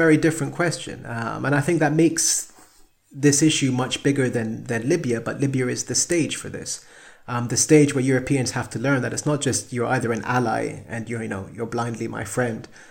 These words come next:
uh, or you're my enemy and we, we must confront each other or not speak to each other and so on. Um, it's finding that,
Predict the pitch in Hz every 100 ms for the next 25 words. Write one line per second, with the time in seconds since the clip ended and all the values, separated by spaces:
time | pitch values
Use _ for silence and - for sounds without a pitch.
0 | - - 117 117 135 117 113 110 110 131
1 | 117 107 110 110 110 110 107 117 113 113
2 | 110 - 113 120 117 113 110 113 110 101
3 | 110 110 - 120 120 - 107 101 110 107
4 | 104 104 123 117 104 - - - - -
5 | 131 127 123 127 - 165 180 175 156 139
6 | 127 120 - -